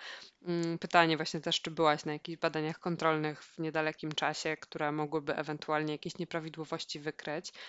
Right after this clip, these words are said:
ale pamiętaj o tym, żeby zgłosić się też do specjalisty po pomoc, jeśli samemu ci to nie idzie.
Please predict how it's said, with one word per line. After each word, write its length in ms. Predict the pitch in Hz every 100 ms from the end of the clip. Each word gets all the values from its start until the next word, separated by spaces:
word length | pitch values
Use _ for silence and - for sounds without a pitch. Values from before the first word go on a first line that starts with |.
| - - -
ale 140 | 202
pamiętaj 520 | 214 220 220 220 202
o 100 | 190
tym, 320 | - 196 190 196 - _ _
żeby 760 | 180 185 180 170 180 180 175 180
zgłosić 480 | 180 190 185 185 -
się 80 | 180
też 160 | 175
do 120 | 175
specjalisty 640 | - 185 - 175 180 - 175 170 -
po 80 | 170
pomoc, 440 | 180 165 165 -
jeśli 460 | 175 - 170 170 - -
samemu 460 | - 175 170 165 165
ci 140 | -
to 120 | 165
nie 160 | 160 -
idzie. 360 | 165 160 151